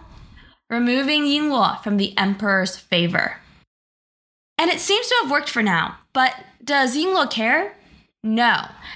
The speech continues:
She finally enacted revenge against everyone who caused the late Empress Fu Cha's death. At least everyone who she think did.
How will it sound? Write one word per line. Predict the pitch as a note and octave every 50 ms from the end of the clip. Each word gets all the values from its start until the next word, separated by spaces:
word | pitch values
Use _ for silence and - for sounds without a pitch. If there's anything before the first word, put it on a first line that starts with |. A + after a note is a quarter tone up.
| - -
She | - - E4+ F4
finally | - - - E4+ E4+ F4+ F#4+ G4 G#4 G#4+ G#4 G4 - -
enacted | C#4 C4+ B3+ B3 A#3+ A#3+ A#3 - - A#3+ A3 G#3+
revenge | A3 G#3 G3+ G3 G3 F#3+ F3+ F3 E3+ F3+ F#3 - -
against | A3+ A3 A#3+ A3+ A3 A3 G#3+ - - - _
everyone | - B3+ C4 C4+ C#4 D4+ D4+ D4 B3 G3 F3 D#3+ E3 F3
who | F#3 G#3
caused | G3+ G#3 - - G#3 F#3+ F3+ F3 F3+ F3+ - - - - - - - -
the | C4+ C#4 - - - - _
late | A3+ A3+ A#3+ B3+ C4 - - - - -
Empress | A3+ A3+ A3 A#3+ A3+ A3+ A3+
Fu | - - - C#4+ C#4 A#3+
Cha's | - - G#3 F3+ F3 - - - _
death. | G#3+ F3 - - - - - - - - - - - - - _ _ _ _ _ _ _ _ _ _ _ _ _ _ _ _ _ _ -
At | A3+ G#3+ G3+ G3 A#3
least | A3+ A3 - - - - - - - - - - _ _ _ _ _ _ _ _ _ _ _ _ _ _ _
everyone | G#3+ G#3 G#3+ G#3 G3+ G3+ G3
who | G3+ F#3 F3+
she | E3+ - F3+
think | E3+ - - - F4+ G#4+ G4 - - - -
did. | - - - - - -